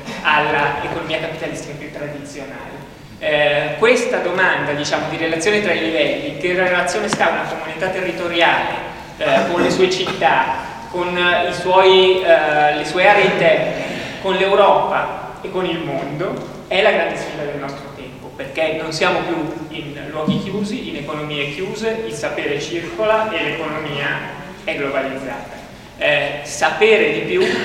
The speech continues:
significa dominare di più i processi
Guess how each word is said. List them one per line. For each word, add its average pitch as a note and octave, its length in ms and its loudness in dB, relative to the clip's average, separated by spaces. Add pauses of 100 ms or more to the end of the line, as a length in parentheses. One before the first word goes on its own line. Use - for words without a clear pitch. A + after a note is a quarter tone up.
(300)
significa E3+ 960 2
dominare E3+ 480 2
di E3 100 2
più E3 220 0
i E3 320 0
processi C#3+ 600 -4